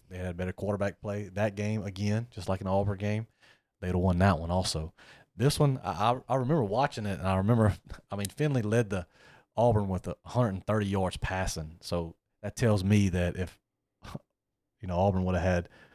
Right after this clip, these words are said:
you know, if he would have, if Bo Nix would have been as productive against L S U as he was against Alabama, then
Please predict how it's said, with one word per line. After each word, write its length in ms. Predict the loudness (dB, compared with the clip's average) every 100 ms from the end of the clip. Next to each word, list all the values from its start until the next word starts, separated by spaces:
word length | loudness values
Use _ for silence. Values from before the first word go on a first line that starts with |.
| _
you 100 | 2
know, 60 | 10
if 40 |
he 80 | 12
would 100 | 12
have, 140 | 10 4 -6 _ -20
if 80 | 0
Bo 160 | 4
Nix 220 | 8 8 8
would 80 |
have 160 | 4 4
been 100 | -2 -4
as 100 | -2
productive 400 | -2 -2 -4 -6
against 320 | -4 -4 -2
L 140 | -2 -2
S 100 | 2
U 100 | 2
as 60 |
he 60 | 2
was 140 | 0 -2
against 160 | 0
Alabama, 520 | 2 2 2 0 -2
then 300 | -4 -6 -8